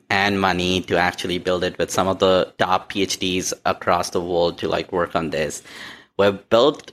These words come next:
one of the fastest integration the industry has ever seen, where you, it's like B Y O D, bring your own data. So essentially, our system can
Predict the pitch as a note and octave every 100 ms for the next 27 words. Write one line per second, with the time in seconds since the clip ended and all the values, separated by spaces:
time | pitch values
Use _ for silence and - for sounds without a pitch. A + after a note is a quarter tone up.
0 | _ G2+ G#2 A2 G#2 G2 F#2+ - - F#2+
1 | G#2 - D2 E2+ G#2 F2+ F2 E2+ - F#2
2 | F#2 F2+ E2 E2 E2 - E2+ F2 C3 C#3+
3 | - E2+ F2 F2 F2+ G2 - F2+ - F#2
4 | E2+ G2 G#2 G2 F#2+ E2+ F2+ E2+ E2+ F2
5 | G#2 - F2 F2+ F2 F2 E2+ D#2+ E2 F2+
6 | F#2 F2 E2 F2+ E2 - E2+ F2 E2+ -
7 | F2 G2+ G2+ F#2 - G2+ A2 - F2